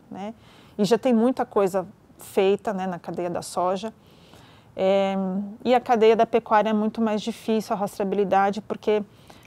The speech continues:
a gente tem os fornecedores indiretos, né? O, o ciclo pecuário, ele é de cria, recria e engorda,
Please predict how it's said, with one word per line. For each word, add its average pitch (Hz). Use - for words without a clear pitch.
a 185
gente 202
tem 202
os 196
fornecedores 190
indiretos, 190
né? 180
O, 185
o 190
ciclo 247
pecuário, 190
ele 180
é 180
de 180
cria, 233
recria 226
e -
engorda, 185